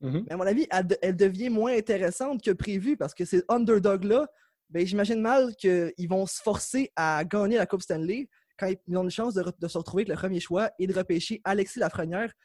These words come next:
Speaker 2: ben, qui pourrait leur donner des Coupes Stanley, euh, sur plusieurs années. Donc, euh, c'est pourquoi c'est la décision de la loterie à, de faire la loterie avant les séries. Euh, maintenant que le premier choix revient à une équipe de la ronde de qual-, de qualification, ben, ça vient de perdre tout son sens.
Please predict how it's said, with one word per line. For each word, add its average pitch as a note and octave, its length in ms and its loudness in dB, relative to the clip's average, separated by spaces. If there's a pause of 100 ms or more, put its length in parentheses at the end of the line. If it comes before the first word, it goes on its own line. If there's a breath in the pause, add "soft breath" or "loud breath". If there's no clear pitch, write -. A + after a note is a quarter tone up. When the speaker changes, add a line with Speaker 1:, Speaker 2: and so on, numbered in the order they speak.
(200)
Speaker 2:
ben, D3+ 80 -2
qui - 140 -16
pourrait F#3 300 2
leur F3+ 180 4
donner F3+ 220 4
des F3+ 100 -4
Coupes F3+ 140 -6
Stanley, F#3 460 0
euh, E3+ 60 2
sur E3 180 -6
plusieurs F#3 280 2
années. F3 280 -2 (800)
Donc, E3+ 180 -2 (680)
euh, D#3+ 60 -2 (100)
c'est - 240 -12
pourquoi B3 360 0
c'est - 140 -6
la E3+ 80 2
décision G#3 440 -2
de A3+ 60 -2
la F3 80 0
loterie F#3 460 -4
à, D#3 300 -2
de F3 80 -2
faire B3+ 140 -2
la B3 80 0
loterie G#3+ 320 -4
avant G3+ 220 0
les G3 120 2
séries. F#3+ 440 -6 (460)
Euh, D#3 140 -2
maintenant F3 300 -2
que G#3+ 100 -2
le E3+ 120 4
premier F#3 260 0
choix G#3+ 300 0
revient F3 460 -2
à F3 80 -2
une F#3 80 2
équipe F#3+ 180 -2
de F#3 60 -2
la E3 60 0
ronde F3+ 160 -2
de E3+ 40 0
qual-, E3 140 -4
de D3 60 -6
qualification, E3+ 640 -4
ben, D#3+ 240 -4
ça D3+ 160 -8
vient F#3 140 -4
de E3 80 -2
perdre F#3 300 -6
tout G#3+ 140 -8
son F3 180 -6
sens. - 320 -20